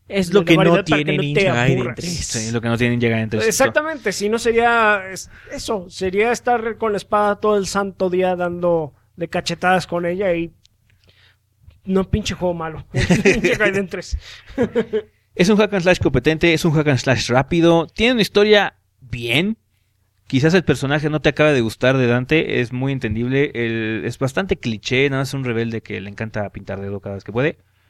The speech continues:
Speaker 2: Ujú.
Speaker 3: Y, y ya, ¿no? Pero el mundo está muy padre, eh, el arte gráfico está muy interesante, Ninja Theory realmente le metió los kilos en este sentido, entonces yo les recomiendo mucho que también le den una checada.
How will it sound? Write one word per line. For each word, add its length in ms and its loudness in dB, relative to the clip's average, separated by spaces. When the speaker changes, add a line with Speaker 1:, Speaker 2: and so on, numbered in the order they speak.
Speaker 2:
Ujú. 220 -14
Speaker 3:
Y, 480 -4
y 100 -2
ya, 220 2
¿no? 200 -2
Pero 280 6
el 140 0
mundo 260 2
está 160 -2
muy 120 0
padre, 460 2
eh, 200 0
el 140 2
arte 220 0
gráfico 560 2
está 320 0
muy 260 0
interesante, 560 0
Ninja 240 2
Theory 220 0
realmente 460 0
le 120 2
metió 200 4
los 140 4
kilos 220 0
en 100 2
este 180 -2
sentido, 480 2
entonces 560 2
yo 200 4
les 100 6
recomiendo 320 0
mucho 320 0
que 100 -2
también 300 -2
le 80 2
den 120 0
una 100 -4
checada. 420 -10